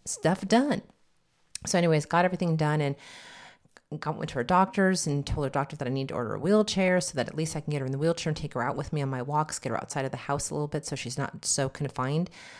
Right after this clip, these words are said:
um, you know, into our, into just the bedroom that we redid for her down there, just impromptu. You know, my husband still hasn't finished the bathroom downstairs,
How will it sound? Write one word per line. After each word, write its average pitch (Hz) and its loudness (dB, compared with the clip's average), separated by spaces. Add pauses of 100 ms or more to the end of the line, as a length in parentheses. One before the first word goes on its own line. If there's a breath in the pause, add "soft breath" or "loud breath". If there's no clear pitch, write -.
(220 loud breath)
um, 143 2
you 139 0
know, 135 0
into 135 -6
our, - -4
into 135 -6
just - -6
the 127 -6
bedroom 139 -2
that 151 0
we 143 -2
redid 143 -2
for - -12
her 151 -6
down 135 -4
there, 143 -2
just 139 -6
impromptu. 139 -2 (120)
You 147 -2
know, 139 0
my 135 -2
husband 139 -6
still - -6
hasn't 135 -4
finished - -6
the - -10
bathroom - -2
downstairs, - -4